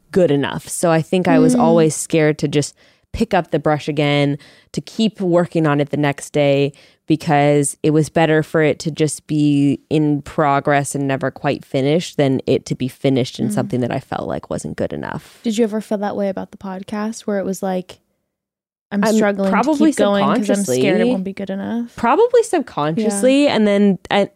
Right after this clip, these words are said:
Speaker 1: I think that it's probably just a subconscious thing that's a little bit debilitating and ju-, yeah, it's just like,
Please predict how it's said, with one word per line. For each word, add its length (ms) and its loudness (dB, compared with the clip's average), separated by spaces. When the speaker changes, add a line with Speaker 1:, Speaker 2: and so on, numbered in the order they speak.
Speaker 1:
I 100 2
think 300 2
that 380 2
it's 160 0
probably 320 0
just 180 -2
a 60 2
subconscious 720 -2
thing 220 2
that's 240 0
a 40 2
little 220 0
bit 260 2
debilitating 1300 2
and 240 -2
ju-, 180 -2
yeah, 320 2
it's 140 -4
just 220 -6
like, 260 -2